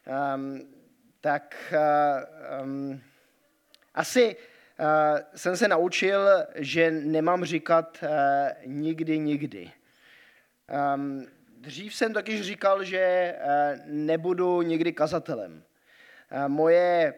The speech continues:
eh, sestřenka, eh, mě jednou, když mi bylo šestnáct, říkala: "Jirko, z tebe bude jednou kazatel." A já jsem říkal: "Eh,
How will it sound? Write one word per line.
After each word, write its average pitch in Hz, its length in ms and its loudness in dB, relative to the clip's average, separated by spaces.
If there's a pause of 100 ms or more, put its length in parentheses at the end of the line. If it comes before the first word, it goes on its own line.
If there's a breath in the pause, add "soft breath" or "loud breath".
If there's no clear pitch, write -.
(140)
eh, 120 320 -8
sestřenka, 175 1000 0
eh, 143 200 -2
mě 143 300 -4
jednou, 151 260 -2
když 139 140 -6
mi 147 100 -6
bylo 151 200 2
šestnáct, 151 440 -4
říkala: 156 520 2
"Jirko, 202 520 6 (360 loud breath)
z 123 160 -2
tebe 202 600 8
bude 175 240 4
jednou 170 300 6
kazatel." 143 600 -2 (460)
A 117 280 -8
já 113 160 -4
jsem 131 280 -6
říkal: 135 600 0
"Eh, 120 340 -2